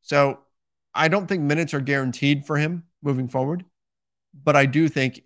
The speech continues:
it behooves the Lakers to continue to help him try to figure out how to get all the way back and really regain his rhythm. Again, we're six games into the season.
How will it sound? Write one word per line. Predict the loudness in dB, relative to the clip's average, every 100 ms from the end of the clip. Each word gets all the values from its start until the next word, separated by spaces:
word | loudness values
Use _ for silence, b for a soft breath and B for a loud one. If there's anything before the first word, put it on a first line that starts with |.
| -4
it | -4 -2
behooves | -4 -2 -2 -4
the | -4
Lakers | -2 -2 -2 -6 -6 -10 _ _ _ _ _
to | -6
continue | -4 -4 -2 -2 -2
to | -2
help | -2 -4 -4
him | -4
try | -2 -2
to | -2
figure | -4 -4 -4
out | -4 -6 -12 _ _ _
how | -2 -2
to | -2
get | -4 -6
all | -4 -4
the | -2
way | -2
back | 0 -2 -4
and | -4
really | -4 -4 -8
regain | -4 -2 0 0 -2 -6 -14 _ _ _
his | 2 2 2
rhythm. | 2 2 0 -6
Again, | -2 0 2
we're | 0
six | -2 -2 -2
games | -2 -2 -2
into | -4
the |
season. | -2 -2 -2 -4